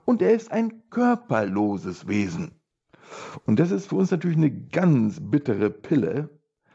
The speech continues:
weil wenn wir geistig oder Geist hören, ist es immer gleich wie Luft und weg. Aber da müssen wir uns einfach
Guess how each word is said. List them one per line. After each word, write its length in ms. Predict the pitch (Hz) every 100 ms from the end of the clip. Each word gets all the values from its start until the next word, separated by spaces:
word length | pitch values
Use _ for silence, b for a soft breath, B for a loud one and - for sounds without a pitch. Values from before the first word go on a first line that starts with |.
| B 123 B
weil 220 | 110 113
wenn 240 | 135 170 165
wir 180 | 185
geistig 880 | 113 95 143 185 175 _ 98 - _
oder 180 | 101 87
Geist 580 | 82 110 170 190 - -
hören, 680 | - 113 107 87 85 107 135 B B B
ist 100 | 185
es 100 | 180
immer 220 | 202 175
gleich 340 | 143 165 135
wie 120 | 135 117
Luft 380 | 165 220 -
und 140 | - - - _
weg. 480 | 107 - 80 - - _ _ _ _ _ _ _ _ _ _ _
Aber 520 | 123 117 101 143 139 _ b b b
da 300 | 135 143 160
müssen 340 | 170 165 170
wir 80 | 170
uns 200 | 160 - -
einfach 760 | 104 - - 226 220 175 -